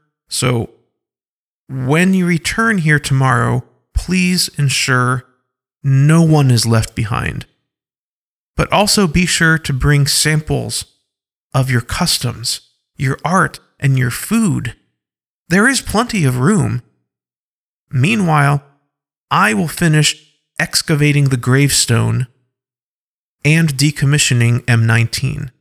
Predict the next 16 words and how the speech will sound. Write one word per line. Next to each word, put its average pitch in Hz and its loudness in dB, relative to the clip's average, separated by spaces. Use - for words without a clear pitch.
I 120 -4
mean, 117 0
uh, 107 -10
the 117 -8
learning 117 -4
cave." - -12
The 120 -2
leaders 156 0
each 151 -4
nod, 123 0
then 143 2
break 170 0
off 170 -6
in 113 4
different 120 -2
directions. - -4